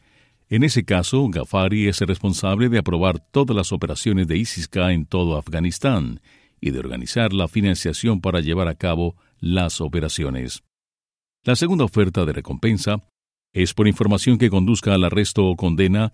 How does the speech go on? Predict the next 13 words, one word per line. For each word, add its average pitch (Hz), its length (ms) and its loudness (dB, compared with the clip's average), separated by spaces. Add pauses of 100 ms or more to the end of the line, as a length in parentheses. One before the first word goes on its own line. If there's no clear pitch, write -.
(280)
en 117 180 4
cualquier 113 440 2
país 98 340 0
de 104 80 2
los 95 180 0
responsables 95 720 -2
del 101 140 0
ataque 90 400 -2
terrorista 92 520 -2
del 85 140 0
veintiséis 90 760 -2
de 82 80 -2
agosto 90 500 -4